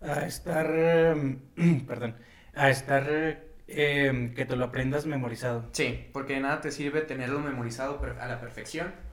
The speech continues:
Speaker 2: si después cuando lo tengas que aplicar en algo no vas a saber qué. O sea, no, pues, este, la neurona es la célula fundamental, estructural del sistema nervioso.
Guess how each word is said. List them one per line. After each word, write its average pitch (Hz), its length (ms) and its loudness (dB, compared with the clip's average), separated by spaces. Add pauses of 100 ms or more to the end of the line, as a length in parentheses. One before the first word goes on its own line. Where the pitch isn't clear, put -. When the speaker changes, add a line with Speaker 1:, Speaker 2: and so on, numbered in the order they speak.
(260)
Speaker 2:
si 117 260 -10
después 117 340 -10
cuando 127 480 -6
lo 117 120 -4
tengas 139 280 -6
que 143 80 -6
aplicar 131 340 -6
en 131 80 -4
algo 131 260 -4
no 127 100 -6
vas 127 160 -10
a 127 40 -14
saber 120 280 -10
qué. 135 160 -14 (180)
O 120 60 -14
sea, 127 400 -4 (240)
no, 226 240 -2
pues, - 340 -2
este, 147 280 -10
la 160 120 0
neurona 208 360 0
es 240 180 -4
la 226 200 2
célula 233 540 0
fundamental, 175 600 -2
estructural 175 640 -2
del 185 420 0
sistema 160 340 -4
nervioso. 123 440 -6